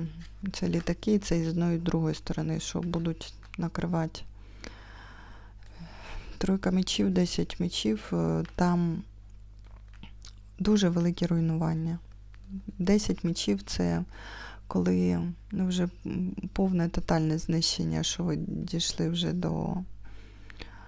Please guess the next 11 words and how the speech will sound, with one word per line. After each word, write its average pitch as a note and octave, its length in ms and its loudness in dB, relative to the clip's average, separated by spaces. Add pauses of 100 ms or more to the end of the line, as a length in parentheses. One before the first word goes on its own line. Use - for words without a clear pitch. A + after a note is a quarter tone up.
(640)
дна. D#3+ 420 4 (920)
І G3+ 60 -4
карта E3+ 380 0
смерті. - 560 -2 (880)
М. F#3+ 220 2 (1700)
Ось - 60 -16
така - 280 0
ситуація. G#3 920 0 (2500)
Потім G3+ 380 2
буде F3 220 2
зцілення. E3+ 800 0